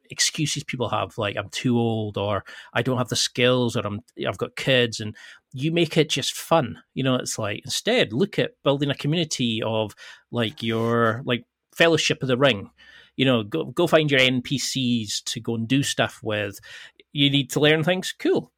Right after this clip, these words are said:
Become like Jason Bourne and become anti-fragile. You know, plan for everything. You, you make it fun and exciting. And, you know, how many times you see guys at the gym and they go, "You wanna go for a pint after it?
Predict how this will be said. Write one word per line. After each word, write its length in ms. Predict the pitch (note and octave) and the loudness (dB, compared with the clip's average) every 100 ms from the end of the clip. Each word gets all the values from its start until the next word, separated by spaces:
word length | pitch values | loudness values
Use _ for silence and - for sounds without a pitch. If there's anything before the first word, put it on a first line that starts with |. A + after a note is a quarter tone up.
| _ | _
Become 260 | D3 F3 F3 | -2 0 2
like 260 | D#3+ D#3 - | 2 0 -2
Jason 300 | D#3+ D#3 E3 | 0 0 -2
Bourne 320 | G3 F3+ C#3 | 0 0 0
and 600 | C3 C3 C3 C3 C3 B2 - D3+ | 0 0 2 2 0 -2 -6 -6
become 260 | C#3+ D3+ | -4 0
anti-fragile. 800 | D3 D3+ D#3 E3+ E3+ D3 F#2+ F#2+ _ - | 2 0 0 2 4 2 -2 -6 _ -6
You 80 | |
know, 260 | C3+ B2+ A2+ _ _ _ - - | -2 -2 -6 _ _ _ -20 0
plan 260 | E3 E3 D3+ | 4 4 6
for 80 | |
everything. 200 | E3 C#3+ | 4 4
You, 240 | C3+ E3 E3 - - - - | 0 0 -2 -6 -18 -12 -4
you 160 | E3 | 0
make 340 | D#3+ F3+ F#3+ G#3 | 4 4 4 2
it 140 | - | -2
fun 500 | - - E3+ F3 D#3 | -6 -2 0 0 0
and 120 | C#3 | -4
exciting. 520 | C3 - D3+ D#3 C3+ | -6 -2 2 2 2
And, 260 | B2 B2 A#2+ - - _ _ _ _ | 0 0 -2 -8 -20 _ _ _ _
you 80 | E3+ | -2
know, 120 | F#3 | 2
how 120 | E3+ | 4
many 140 | G#3+ G3 | 4 2
times 400 | F3+ E3+ D#3+ D3 | 2 2 2 0
you 80 | C3 | 0
see 180 | D3 | -2
guys 420 | C3 C3+ C3 B2 B2 | 2 4 4 2 -2
at 60 | |
the 80 | A#2+ | -2
gym 220 | C3 A#2+ | 0 2
and 80 | A#2+ | 2
they 80 | A2+ | 0
go, 280 | A#2 A2 G#2 | 0 0 -2
"You 140 | C#3+ C#3 | 0 0
wanna 140 | D3 | 2
go 100 | C#3+ | 2
for 80 | C#3+ | 2
a 40 | |
pint 220 | - E3+ | 2 2
after 300 | D3 D3+ - | 2 0 0
it? 160 | D3+ | -4